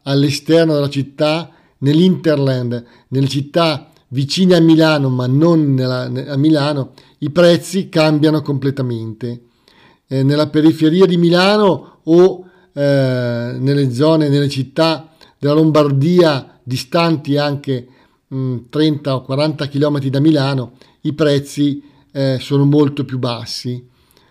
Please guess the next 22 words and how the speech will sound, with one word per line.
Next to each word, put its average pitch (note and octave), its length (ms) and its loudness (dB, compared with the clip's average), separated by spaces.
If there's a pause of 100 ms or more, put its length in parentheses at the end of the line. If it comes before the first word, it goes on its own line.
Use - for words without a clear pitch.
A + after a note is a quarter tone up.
(380)
Ecco, B2 480 -10 (380)
eh, C#3 100 -6
ad C3 420 -4
esempio F#3 480 4
nella D#3 240 2
città D#3+ 580 -2
dove D3+ 300 2
abito E3 380 4
io, F#3+ 480 4 (100)
Busto C#3 720 -2
Arsizio, D#3+ 880 -4 (400)
un D3 280 0
bilocale, F#3+ 960 2
quindi C#3 200 -4
un B2+ 60 -4
appartamento C3+ 680 -6
con B2 220 -6
una D#3 240 0
camera, C3 640 -6 (420)
si - 200 -10
può F#3 140 0
trovare E3 680 0